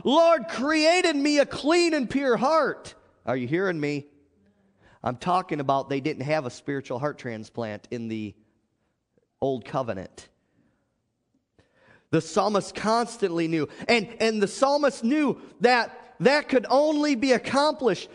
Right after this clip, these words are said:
when the Messiah, Jesus, came to the earth to redeem mankind through his blood. That's why they're constantly,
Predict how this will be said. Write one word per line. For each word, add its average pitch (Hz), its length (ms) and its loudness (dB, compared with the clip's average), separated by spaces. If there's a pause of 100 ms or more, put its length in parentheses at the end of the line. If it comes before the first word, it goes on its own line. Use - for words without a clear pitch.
(120)
when 254 300 2
the 262 100 4
Messiah, 254 880 0 (280)
Jesus, 294 560 2
came 233 340 0
to 208 140 -4
the 190 180 -2
earth 190 380 -2
to 208 160 -4
redeem 196 600 -2
mankind 185 640 -6
through 208 140 -10
his 208 160 -6
blood. 214 360 0 (160)
That's 233 220 2
why 247 160 4
they're 240 160 4
constantly, 233 800 -2